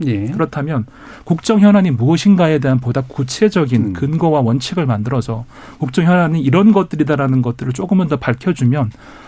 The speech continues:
Speaker 2: 청와대 국민청원 게시판에 올라올 수 있는 글과 그렇지 않은 글들을 조금 더 구분선을 탈 수 있을 텐데
Speaker 1: 예.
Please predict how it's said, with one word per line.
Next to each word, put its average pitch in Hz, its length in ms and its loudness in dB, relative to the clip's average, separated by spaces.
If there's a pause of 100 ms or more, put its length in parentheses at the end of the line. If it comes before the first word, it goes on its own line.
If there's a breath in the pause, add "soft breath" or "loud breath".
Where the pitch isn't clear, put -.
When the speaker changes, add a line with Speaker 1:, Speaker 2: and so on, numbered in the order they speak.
(120)
Speaker 2:
청와대 208 360 2
국민청원 151 580 -2
게시판에 135 440 -2
올라올 156 380 4
수 - 140 -6
있는 131 240 4
글과 120 260 0
그렇지 156 320 -2
않은 135 220 2
글들을 127 300 -2
조금 170 280 -4
더 147 80 -2
구분선을 156 580 -2
탈 165 140 -4
수 160 140 -2
있을 123 240 -2
텐데 127 220 2
Speaker 1:
예. 175 200 -2